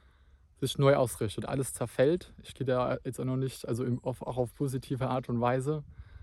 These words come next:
also ganz viel loslassen und Neues empfangen und auch Vertrauen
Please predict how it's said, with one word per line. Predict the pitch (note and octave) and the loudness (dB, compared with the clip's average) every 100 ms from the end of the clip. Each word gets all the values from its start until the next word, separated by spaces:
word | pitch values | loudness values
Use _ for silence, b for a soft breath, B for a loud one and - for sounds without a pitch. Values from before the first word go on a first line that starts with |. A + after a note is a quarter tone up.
| B | B
also | A2+ A2+ | -8 -2
ganz | A#2+ A#2+ | -2 -2
viel | - A#2+ | -2 0
loslassen | C3 C3 C3 B2+ - | 0 0 -2 -2 -2
und | A#2+ A2 | -2 -2
Neues | A#2+ B2 - | -2 -2 -2
empfangen | B2+ B2 C3 B2+ C#3+ - - - - - | -6 -4 -2 -4 -4 -12 -20 -20 -20 -12
und | G#2+ G#2+ | -10 -8
auch | A#2 - | -8 -6
Vertrauen | A2+ - A2+ A#2 C3 | -6 -2 0 0 0